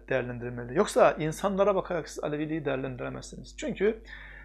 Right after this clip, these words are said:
işte falanca yerdeki Alevilere bakın, Alevilik şöyledir dersiniz. Ama gelin falanca yerdeki Alevilere bakın, Alevilik böyle dersin, bu birbirine uymaz. Gidin mesela Tunceli'deki insanları gözlemleyin. Ha, demek ki Alevilik böyleymiş deyin, bir, e, tanım çıkacaktır ortaya.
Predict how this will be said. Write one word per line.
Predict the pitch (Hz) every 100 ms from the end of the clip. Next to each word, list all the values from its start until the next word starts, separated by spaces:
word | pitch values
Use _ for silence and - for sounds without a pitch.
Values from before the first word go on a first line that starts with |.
| -
işte | -
falanca | 202 196 226 247 240
yerdeki | 208 196 190 -
Alevilere | 170 175 180 185 202
bakın, | 156 156 269 330
Alevilik | 185 196 220 196
şöyledir | 247 220 156 127
dersiniz. | 127 - - 117 - 175
Ama | 196
gelin | 170 226 226 220
falanca | 190 208 190 175
yerdeki | 151 139 -
Alevilere | 147 139 135 131
bakın, | 127 - 220 - - - - -
Alevilik | 170 170 151 180
böyle | 160
dersin, | 135 131 226
bu | 156 143
birbirine | 139 143 135
uymaz. | 127 123 131 -
Gidin | 190 160
mesela | 143 127 147 147
Tunceli'deki | - 165 147 135 135 170
insanları | 143 - 131 131
gözlemleyin. | 127 151 135 127 123 139 220 - - - - -
Ha, | 185 180
demek | 208 240
ki | -
Alevilik | 165 180 180 160 185
böyleymiş | 220 185 143 127 -
deyin, | 180 233 - _ _ _ -
bir, | 190 240 359 392 302 226
e, | - -
tanım | 302 277
çıkacaktır | - 165 147 -
ortaya. | 135 123 131 127